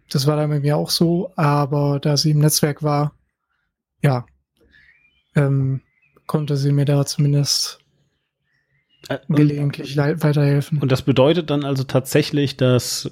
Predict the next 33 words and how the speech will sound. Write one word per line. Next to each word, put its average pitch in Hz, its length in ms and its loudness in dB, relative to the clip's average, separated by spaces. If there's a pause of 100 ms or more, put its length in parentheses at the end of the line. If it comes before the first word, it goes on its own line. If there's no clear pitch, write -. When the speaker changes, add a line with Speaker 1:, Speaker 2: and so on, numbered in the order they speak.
Speaker 2:
dass, - 480 0
äh, 117 360 -2 (140)
du 113 300 -4 (100)
die 131 100 0
kompletten 156 680 0
Therapiestunden, 131 1040 -2
äh, 127 340 -14
von, 131 380 2 (160)
äh, 135 340 -6
ja, 120 160 -2
eigener 135 240 2
Tasche 131 220 0
bezahlen 113 340 -2
müsstest? - 400 -12 (1200)
Speaker 1:
Theoretisch, 165 640 2
ja. 151 140 0 (340)
Speaker 2:
Okay, - 320 -8 (240)
Wahnsinn. 85 280 0
Speaker 1:
In 165 40 4
dem 160 120 2
Fall 160 300 -2
hat 156 240 -4
mein 151 240 2
Vater 147 260 2
das 143 200 0
dann 151 120 2
gemacht. 151 420 -2
Speaker 2:
Ja, 113 100 2
ja, 110 140 2
gut, 101 280 -8
aber, 95 360 -4 (240)
äh, 95 260 -16
gut, 117 380 -4